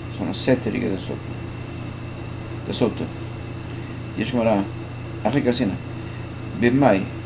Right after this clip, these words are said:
אילמה בחמין, משארי, ואמר רב ששת, הוה אסור להושיט אצבעו בחמין, אלא לאו בשונא. מאי לאו הכולו, eccetera. Dice Rashi,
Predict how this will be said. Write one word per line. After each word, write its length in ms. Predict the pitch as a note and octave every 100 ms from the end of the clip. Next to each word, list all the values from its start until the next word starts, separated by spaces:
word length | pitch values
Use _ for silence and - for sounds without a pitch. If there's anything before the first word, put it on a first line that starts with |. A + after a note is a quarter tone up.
| -
אילמה 300 | D3+ E3+ A#2+
בחמין, 840 | G#2+ G#2+ G#2+ G#2+ G#2 G#2 G2+ G2+ G2 -
משארי, 380 | G#2 - C3+ A2 -
ואמר 240 | A2+ B2+ A#2
רב 100 | G#2
ששת, 360 | - B2 A#2 G#2 - - - - -
הוה 360 | G#2+ A2 C3 A#2
אסור 260 | A2+ B2
להושיט 360 | A2 G#2 C3 A#2+
אצבעו 300 | G#2+ G2+ A2+
בחמין, 420 | A2 G2+ G2 G2 - - - -
אלא 160 | A2
לאו 220 | C#3+ F3+ C3
בשונא. 300 | A#2+ B2+ F#2+ - - - - - - - - -
מאי 160 | A2+ C#3+
לאו 220 | B2 G2+
הכולו, 320 | G2+ G2 G#2+ C#3+ - - - - -
eccetera. 260 | - G2+ - - - - - - - - - - - - -
Dice 180 | B2 B2+
Rashi, 220 | G2+ -